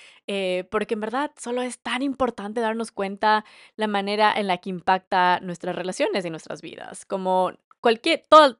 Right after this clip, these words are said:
todo tipo de relación, no solo nuestras relaciones románticas, pero las relaciones con nuestras familias, con nuestros amigues, nuestros colegas, obviamente con nosotros mismos,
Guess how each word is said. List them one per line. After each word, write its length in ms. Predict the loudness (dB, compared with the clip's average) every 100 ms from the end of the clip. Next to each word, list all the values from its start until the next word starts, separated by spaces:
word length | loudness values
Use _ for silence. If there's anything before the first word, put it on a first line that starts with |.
| 6
todo 200 | 6 6
tipo 200 | -2 -6
de 40 |
relación, 360 | -10 -12 -12 -10
no 80 | -6
solo 160 | -4
nuestras 260 | -4 -6 -6
relaciones 380 | -6 -6 -6 -6
románticas, 760 | -6 -4 -4 -6 -2 0 0 -4
pero 160 | -6
las 140 | -4 -6
relaciones 400 | -8 -10 -12 -10
con 100 | -10
nuestras 240 | -8 -6
familias, 760 | -6 -4 -4 0 2 2 2
con 140 | -6 -16
nuestros 240 | -12 -10
amigues, 560 | -8 -4 -4 -2 -4 -6
nuestros 280 | -10 -14 -12
colegas, 680 | -6 -2 0 2 0 -2
obviamente 420 | -6 -8 -8 -10 -10
con 140 | -10
nosotros 340 | -12 -12 -12 -8
mismos, 580 | -6 -6 -4 -6 -6